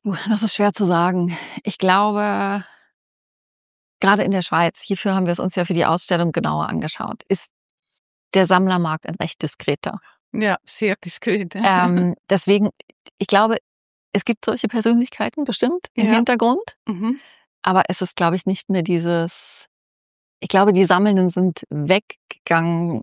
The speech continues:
Speaker 1: davon, das wie eben damals als Spenden an die Kirchen zur Schau zu stellen,
Speaker 2: Ja.
Speaker 1: et cetera. Also, müsste man wahrscheinlich auch betrachten, wahrscheinlich religiös betrachtet haben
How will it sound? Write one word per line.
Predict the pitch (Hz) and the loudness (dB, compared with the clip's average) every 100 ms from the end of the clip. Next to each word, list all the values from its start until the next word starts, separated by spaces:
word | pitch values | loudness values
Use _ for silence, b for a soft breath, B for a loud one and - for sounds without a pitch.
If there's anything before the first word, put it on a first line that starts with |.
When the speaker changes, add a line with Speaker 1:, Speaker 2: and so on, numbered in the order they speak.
| - | -2
Speaker 1:
davon, | 160 160 - 165 156 | 2 2 0 -4 -2
das | 160 - | -4 -2
wie | 180 - | 0 0
eben | - 165 | 0 0
damals | 160 165 160 160 - | -2 0 -2 -4 -4
als | 170 - - B B B B | -6 -6 -12 B B B B
Spenden | - - 196 185 175 | -10 0 2 4 2
an | - | 0
die | 165 | -2
Kirchen | 151 190 170 160 | 0 -2 -2 -4
zur | - 156 | -6 -8
Schau | - - 151 | -6 0 0
zu | - - | 0 -10
stellen, | - - 208 | -12 -12 -8
Speaker 2:
Ja. | 208 | -6
Speaker 1:
et | 175 | -4
cetera. | 151 151 151 | -4 -2 -2
Also, | 202 196 B B | 0 -2 B B
müsste | - 214 214 | 0 2 2
man | 190 | 2
wahrscheinlich | 175 180 180 - | 2 2 2 0
auch | - | -2
betrachten, | - - 185 - 175 - | -2 -2 -2 -2 -4 -4
wahrscheinlich | 170 185 175 180 - | -4 0 -2 -4 -2
religiös | 175 175 175 175 185 | 0 0 2 2 2
betrachtet | - - 165 - - | -4 -2 -2 -2 -8
haben | 151 147 | -8 -8